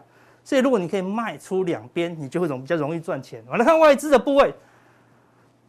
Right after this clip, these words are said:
这个是外资的选择权进部位哦。你可以看到外资的买权，买权，哦，外资，哦，拉过来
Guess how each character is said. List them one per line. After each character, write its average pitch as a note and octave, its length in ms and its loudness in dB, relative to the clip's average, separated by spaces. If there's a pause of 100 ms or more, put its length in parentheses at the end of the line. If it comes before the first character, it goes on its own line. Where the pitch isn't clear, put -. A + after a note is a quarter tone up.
(120)
这 D#4 100 -4
个 A#3+ 80 -2
是 A#3 80 0
外 C4 160 6
资 A#3 120 -4
的 A3+ 80 2
选 G3 280 2
择 G3+ 200 4
权 G#3+ 240 2
进 A#3+ 200 0
部 B3 200 -4
位 A3 180 6
哦。 G3 80 2
你 F3 80 -4
可 A3+ 60 0
以 - 20 4
看 A#3 160 2
到 G#3 180 2 (200)
外 C4 280 6
资 C4+ 220 -4
的 C4+ 80 6
买 G3+ 340 2
权， F#3 380 -2 (1080)
买 D#3 340 -2
权， D#3+ 500 -6
哦， C#3 140 -8
外 A3 260 2
资， G3 400 -4
哦， C#3+ 140 -4
拉 F3 160 2
过 F3+ 120 0
来 C3 160 0